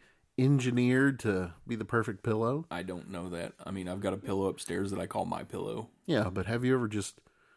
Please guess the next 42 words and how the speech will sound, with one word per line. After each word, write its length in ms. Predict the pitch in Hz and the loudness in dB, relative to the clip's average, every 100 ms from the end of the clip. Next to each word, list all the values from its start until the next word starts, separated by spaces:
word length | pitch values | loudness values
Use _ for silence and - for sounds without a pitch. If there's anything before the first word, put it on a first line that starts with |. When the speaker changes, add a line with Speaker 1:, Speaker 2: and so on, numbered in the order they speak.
| _ _ _ - | _ _ _ 0
Speaker 1:
well, 280 | 107 92 - | 2 0 -2
maybe 240 | 113 104 | 0 0
not 220 | 95 87 90 | -2 -6 -8
you 80 | |
personally, 400 | 92 113 110 98 | -2 0 0 -2
but 140 | 87 - | -4 -4
somebody, 560 | - 180 147 104 92 - | 0 4 4 2 -2 -8
like 160 | 117 117 | -8 -6
a 40 | |
bunch 200 | 117 127 | -4 -6
of 60 | - | -4
people 220 | 113 107 | -4 0
out 100 | 92 | -2
there, 100 | 98 | -2
decided 400 | 92 90 101 95 | -4 -2 -2 0
they 120 | 98 110 | 2 4
wanted 280 | 110 104 | 4 2
the 60 | 92 | 0
perfect 400 | - 98 87 - | -4 -4 -6 -6
pillow. 400 | 135 120 87 87 _ _ _ _ _ _ _ _ | -2 0 -2 -4 _ _ _ _ _ _ _ _
So 140 | - 123 | 4 6
they 320 | 113 98 90 _ _ _ _ - | 6 4 -4 _ _ _ _ -8
brought 320 | - 113 131 | 0 2 2
this 180 | - 98 | -2 -4
man 280 | 104 113 127 | -2 0 0
into 220 | 95 95 | -2 -4
existence, 500 | 95 101 117 - 98 | -4 0 -2 -2 -6
and 80 | 92 | -4
he 80 | 104 | 0
made 260 | 104 107 117 | 0 0 -2
the 60 | |
perfect 360 | 95 104 - - | -4 -6 -8 -8
pillow. 440 | 135 156 - 87 _ _ _ _ _ _ _ _ | -6 -6 -6 -10 _ _ _ _ _ _ _ _
He's 80 | - | -2
very 120 | 139 | 0
much 220 | 160 - | 0 -2
a 40 | |
tulpa. 320 | - 95 - - - _ _ _ _ _ _ _ _ - | -2 -2 -4 -12 -16 _ _ _ _ _ _ _ _ -10
Speaker 2:
Like 160 | - - | -8 -6
Colonel 300 | - 101 - | -4 -4 -4
Sanders? 520 | - - - 123 - _ _ | -6 -6 -6 -8 -12 _ _
Speaker 1:
Yeah. 280 | 302 330 | 4 4